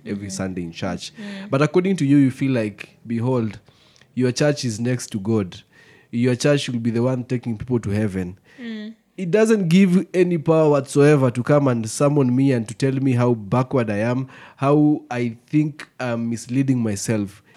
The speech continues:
Speaker 1: It's
Speaker 2: Mm.
Speaker 1: a matter of respecting, "This is my belief."
Speaker 2: Mm-hmm.
Speaker 1: If we are having a conversation, for example, about politics, about football, about, you know, anything
Speaker 2: Mm.
Speaker 1: you think we can discuss about, and you
Speaker 2: Mm.
Speaker 1: feel my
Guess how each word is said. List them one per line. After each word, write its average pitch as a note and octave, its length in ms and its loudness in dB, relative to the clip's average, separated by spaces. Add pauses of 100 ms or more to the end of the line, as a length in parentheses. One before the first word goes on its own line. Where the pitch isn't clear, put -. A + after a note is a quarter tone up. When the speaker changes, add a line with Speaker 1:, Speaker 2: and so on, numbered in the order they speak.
(220)
Speaker 1:
It's F#3 300 -4
Speaker 2:
Mm. F#3+ 140 -16
Speaker 1:
a D3 80 0
matter E3+ 300 2
of B2 200 0
respecting, A2 840 -6 (280)
"This C3 240 0
is A2+ 140 -2
my G#2 120 -2
belief." G2+ 680 -6
Speaker 2:
Mm-hmm. G#3 260 -18 (220)
Speaker 1:
If D3 300 -2
we D3 160 4
are C#3 60 4
having D#3+ 340 2
a B2+ 60 -2
conversation, A2 640 -2
for G2 220 -6
example, G2 500 -6
about F#2+ 340 -8
politics, C#3+ 580 -2
about E2+ 300 -10
football, D#3+ 640 0 (560)
about, A#2 640 -4
you E3 100 -10
know, E3 200 0
anything B2 580 -2 (160)
Speaker 2:
Mm. G#3+ 300 -16
Speaker 1:
you A#2+ 120 -2
think C3+ 320 -4
we A#2 80 -4
can G2+ 200 -8
discuss G#2 380 -6
about, F#2+ 380 -8 (100)
and C3+ 160 -2
you C#3 100 4
Speaker 2:
Mm. - 20 0 (180)
Speaker 1:
feel F3 320 -2 (420)
my B2 180 -4